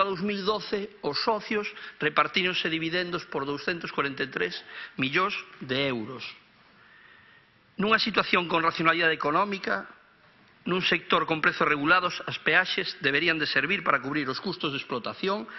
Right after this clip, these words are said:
amortizar o investimento e incluso, segundo a lógica que prevalece nas sociedades capitalistas, establecer unha marxe de beneficio normal para a empresa que retribúa a achega de capital dos accionistas. Pero en Audasa, aproveitándose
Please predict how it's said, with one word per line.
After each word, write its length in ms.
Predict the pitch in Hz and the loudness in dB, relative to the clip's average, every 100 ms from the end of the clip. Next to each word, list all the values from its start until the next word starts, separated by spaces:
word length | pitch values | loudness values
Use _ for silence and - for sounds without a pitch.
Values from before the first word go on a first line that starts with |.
| - - - | -12 -6 2
amortizar 640 | 139 147 139 - 151 165 | 4 4 0 0 2 2
o 20 | |
investimento 640 | 156 131 - 127 165 190 160 | 2 -2 -2 0 0 2 0
e 80 | |
incluso, 320 | 147 185 175 131 | 0 -2 0 0
segundo 400 | 143 147 131 127 | 0 -2 0 2
a 20 | |
lógica 540 | 175 190 180 175 180 - - - | 2 2 0 0 -2 -6 -14 -4
que 80 | 131 | -2
prevalece 480 | 127 131 143 165 - | 0 4 4 2 -2
nas 100 | 127 | -4
sociedades 380 | 147 127 139 131 | -2 0 0 2
capitalistas, 880 | 135 135 156 190 185 - 185 175 - - - - | 0 0 2 4 4 0 0 0 -6 -12 -14 -8
establecer 560 | - 165 160 156 196 | 0 2 2 0 0
unha 160 | 180 170 | 0 0
marxe 240 | 170 160 | 0 0
de 80 | 165 | 0
beneficio 640 | 156 156 143 160 - 185 - - - - | 0 0 -2 -4 -2 -2 -4 -12 -10 0
normal 320 | 143 160 170 | 2 6 6
para 180 | 147 139 | 8 6
a 60 | |
empresa 400 | 147 160 208 180 | 6 4 4 4
que 80 | 151 | 4
retribúa 560 | 135 127 151 170 202 - | 2 0 -2 0 2 4
a 80 | 123 | 4
achega 400 | - 180 175 - - - - 156 | 4 2 2 -2 -8 -20 -16 -10
de 80 | |
capital 400 | 127 139 147 165 | -6 -4 -2 -2
dos 160 | 165 151 | -2 -2
accionistas. 640 | 151 - 131 107 - 120 - - - - - - - | -2 -2 -4 -6 -10 -16 -16 -16 -14 -14 -14 -18 0
Pero 180 | 156 160 | 4 6
en 60 | |
Audasa, 680 | 160 165 226 220 - 208 214 - | 6 8 6 6 4 2 2 0
aproveitándose 1000 | 139 147 147 143 220 180 156 - 151 | 0 2 0 4 4 4 0 2 0